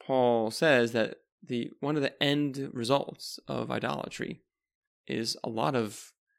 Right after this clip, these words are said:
wickedness, more fruit, but it's not private. It can't stay private. It must become public, and it must become celebrated and acknowledged by everybody,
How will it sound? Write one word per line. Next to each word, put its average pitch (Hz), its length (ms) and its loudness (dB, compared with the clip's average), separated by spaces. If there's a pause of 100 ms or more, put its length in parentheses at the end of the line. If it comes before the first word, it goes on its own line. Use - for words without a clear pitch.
(300)
wickedness, 110 600 -4
more 123 280 0
fruit, - 400 -8 (640)
but 123 120 2
it's 113 140 -2
not 180 220 -4
private. - 500 -2 (680)
It - 60 -14
can't 131 240 -4
stay 127 240 0
private. - 400 -10 (640)
It - 40 -12
must 131 200 -4
become 127 260 -8
public, - 460 -10 (540)
and 123 100 -10
it 120 60 -6
must 175 200 0
become 175 280 -6
celebrated - 680 -4 (920)
and 117 200 -4
acknowledged 110 580 -4
by - 180 -4
everybody, 113 720 -4